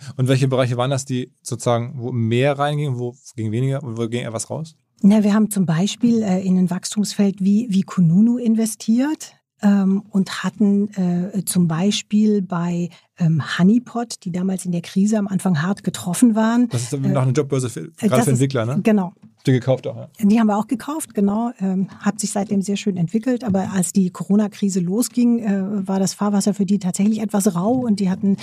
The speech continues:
Speaker 2: äh, sehr viele Leute. So gesehen haben wir dort Leute reduziert, äh, und bei Kununu zum Beispiel aufgebaut.
Speaker 1: Okay, okay, okay. Ähm, welche Rolle spielt zum Beispiel die App bei euch? Ich habe immer noch auf meinem iPhone, äh, die App, ähm,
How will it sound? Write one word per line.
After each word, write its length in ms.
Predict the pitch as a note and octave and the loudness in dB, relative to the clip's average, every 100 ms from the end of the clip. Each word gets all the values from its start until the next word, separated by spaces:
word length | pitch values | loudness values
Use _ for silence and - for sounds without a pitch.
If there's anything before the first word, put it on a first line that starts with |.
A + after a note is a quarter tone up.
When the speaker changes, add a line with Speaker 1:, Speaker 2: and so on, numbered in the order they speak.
| - - - | -8 -14 0
Speaker 2:
äh, 100 | F3+ | 2
sehr 180 | E3+ F#3 | 2 2
viele 200 | G3 F3+ | 2 0
Leute. 340 | F#3 A3+ B3 | 0 -2 -4
So 140 | F#3+ F#3+ | -2 -2
gesehen 340 | F#3+ F#3+ F3+ | -2 0 0
haben 100 | F3+ | 0
wir 80 | E3+ | 0
dort 420 | E3 F#3 G#3 A3 - - - | -2 -2 -2 -4 -12 -18 -2
Leute 320 | G3 F#3 F#3+ | 0 2 0
reduziert, 760 | F#3+ F3+ - - A3 B3+ B3+ - - | -2 -4 -6 -2 2 2 -2 -8 -6
äh, 60 | |
und 260 | F3+ - F3+ | -6 -4 -4
bei 120 | F3+ | -4
Kununu 400 | - F3+ F3+ G3+ | -2 2 4 2
zum 120 | G3 F3+ | 0 -4
Beispiel 260 | E3 - | -6 -8
aufgebaut. 540 | - - E3 E3+ - _ _ _ - | -12 -8 -8 -8 -12 _ _ _ -4
Speaker 1:
Okay, 260 | C#3+ C3+ A2+ _ - | -2 -2 -6 _ -10
okay, 220 | C#3 A#2+ | -8 -8
okay. 160 | A#2+ B2 - - - | -10 -12 -16 -20 -2
Ähm, 380 | C#3 C3 C3 D3 | 2 4 2 -2
welche 380 | D3+ C#3 D3+ E3+ | -6 -4 0 0
Rolle 440 | D#3 D3+ D#3 C#3 D3+ | -2 -6 -2 0 0
spielt 240 | - D#3 | -4 -6
zum 80 | D#3 | -4
Beispiel 220 | C#3+ C#3+ | -4 -4
die 140 | C3+ - | -6 -6
App 160 | C3+ - | -6 -6
bei 80 | - | -8
euch? 200 | A2+ G#2+ | -6 -8
Ich 40 | |
habe 120 | C#3 | -6
immer 140 | D3 C3+ | -2 -2
noch 120 | B2+ | -4
auf 200 | C3 - | -8 -10
meinem 220 | B2 B2 | -8 -8
iPhone, 380 | B2 C3 C3 B2+ _ _ _ - | -10 -8 -8 -10 _ _ _ -6
äh, 120 | A#2 | -4
die 140 | A#2 | -2
App, 260 | D3 E3 - F3 | -2 -2 -4 -2
ähm, 720 | C3+ C3 C3 B2 B2+ D#3 | 0 2 -2 -4 -6 -12